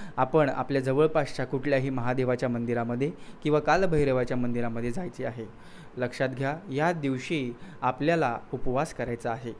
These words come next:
जर आपल्याला सर्पाची स्वप्न पडत असतील किंवा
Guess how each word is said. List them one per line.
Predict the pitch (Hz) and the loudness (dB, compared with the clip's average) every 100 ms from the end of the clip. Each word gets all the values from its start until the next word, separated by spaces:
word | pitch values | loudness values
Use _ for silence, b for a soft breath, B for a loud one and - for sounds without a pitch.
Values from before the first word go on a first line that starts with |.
| - | -10
जर | 135 139 | 0 0
आपल्याला | 131 120 131 143 139 120 | 0 0 2 2 2 0
सर्पाची | 123 - 160 175 170 165 | -4 -2 0 2 0 -2
स्वप्न | 151 139 - 160 | -4 -6 -4 -2
पडत | 151 139 | 0 -2
असतील | 127 - 131 120 113 B B | -4 -6 -6 -4 -6 B B
किंवा | 135 139 139 120 | -2 2 2 0